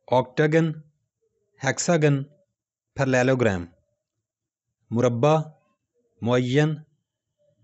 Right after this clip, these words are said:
मतवाजिउल अजला, जुजनका। Question number seven, where do the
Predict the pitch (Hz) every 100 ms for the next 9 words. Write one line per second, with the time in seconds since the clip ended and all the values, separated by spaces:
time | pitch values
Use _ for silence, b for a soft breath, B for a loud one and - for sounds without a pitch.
0 | _ 120 123 127 127 127 151 147 131 120
1 | 135 160 - - - _ _ _ _ _
2 | _ - 104 139 127 127 120 110 - -
3 | _ _ _ _ _ _ _ _ _ _
4 | _ _ _ 320 440 440 _ _ _ _
5 | _ _ _ _ 131 131 - 156 156 156
6 | - 107 92 82 _ _ _ _ _ _
7 | _ _ _ - 107 139 175 147 156 175
8 | 131